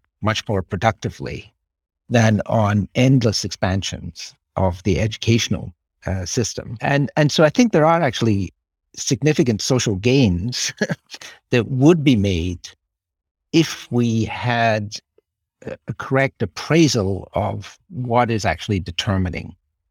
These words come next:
the social outcomes. And, and so, so it's not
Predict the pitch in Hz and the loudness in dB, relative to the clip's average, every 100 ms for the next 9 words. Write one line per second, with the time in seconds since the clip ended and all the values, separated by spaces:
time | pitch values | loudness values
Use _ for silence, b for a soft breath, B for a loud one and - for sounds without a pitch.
0 | _ - - 101 90 71 - - - - | _ -6 -2 0 0 0 -2 -4 -12 -8
1 | 107 110 - - 131 127 147 131 - 156 | -8 -8 -14 -6 -4 -2 0 0 2 2
2 | 143 123 - - 147 131 175 202 | 2 0 -4 0 0 2 2 2